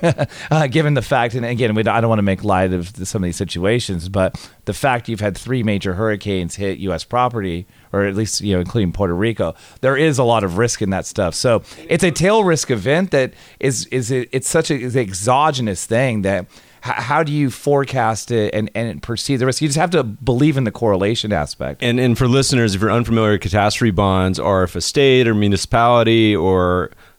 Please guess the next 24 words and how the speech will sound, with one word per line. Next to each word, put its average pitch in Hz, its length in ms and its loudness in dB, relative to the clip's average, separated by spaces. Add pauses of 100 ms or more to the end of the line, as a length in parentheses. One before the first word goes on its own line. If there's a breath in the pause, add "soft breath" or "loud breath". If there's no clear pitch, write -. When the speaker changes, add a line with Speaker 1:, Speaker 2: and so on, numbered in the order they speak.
Speaker 2:
country 143 380 0
even 98 520 2 (240 loud breath)
wants 110 260 0
to 120 80 2
insure 107 400 2
against 98 420 0
a 98 80 -4
hurricane 87 680 0
or 95 160 0
an 98 60 2
earthquake 92 680 0
or 90 380 0
whatever 117 440 2
this 98 220 -2
risk 117 180 -2
may 95 140 0
be, 131 240 2
you 101 100 0 (360 loud breath)
know, 120 100 0
they 113 100 2
issue 110 140 -2
these 107 180 -2
bonds 98 540 2
that 95 200 2